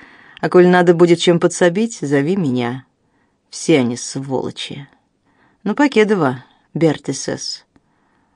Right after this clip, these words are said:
Больше вы не будете никого расспрашивать, а?» «Нет, Билли, не будем». Фергюсон вышел из паба. Выпивохи отшатывались, давая ему дорогу.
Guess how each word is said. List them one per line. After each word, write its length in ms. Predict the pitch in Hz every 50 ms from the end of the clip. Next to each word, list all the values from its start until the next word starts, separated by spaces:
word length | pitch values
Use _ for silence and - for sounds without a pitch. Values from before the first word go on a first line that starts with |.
| _ _
Больше 300 | - 175 185 175 - 190
вы 120 | 170 175 170
не 80 | 170
будете 360 | 165 196 226 277 277 - -
никого 320 | 165 156 151 - 156 151 151
расспрашивать, 720 | 151 147 - - - 143 139 - - 139 139 139 - 165
а?» 180 | 170 202 240 254 _ _ _ _ _ _ _ _ _ _ _ _ _ _ _ _ _ _ _ _ _ _ _ _ -
«Нет, 420 | 165 165 175 175 156 135 120 -
Билли, 340 | 143 131 151 139 131 127 127
не 160 | 143 160 202
будем». 440 | 220 208 196 190 190 175 156 147 131 _ _ _ _ _ _ _ _ _ _ _ _ _ _ _ _ _ _ _ _ _ _ _ _
Фергюсон 580 | - - 233 262 269 240 262 240 - 247 226 202
вышел 300 | 175 190 185 - - 196
из 240 | - - 196 - -
паба. 380 | - - 135 113 - - - - _ _ _ _ _ _ _ _ _ _ _ _ _ _ _
Выпивохи 720 | - 156 180 175 - 185 175 214 254 233 - - 202 180 170
отшатывались, 920 | - 180 175 - - - 180 170 170 - 180 214 220 254 254 - - - - _
давая 380 | 165 156 165 160 190 208 226 226
ему 280 | 208 185 190 185 196
дорогу. 600 | 202 190 202 196 190 165 147 131 131 - 139 156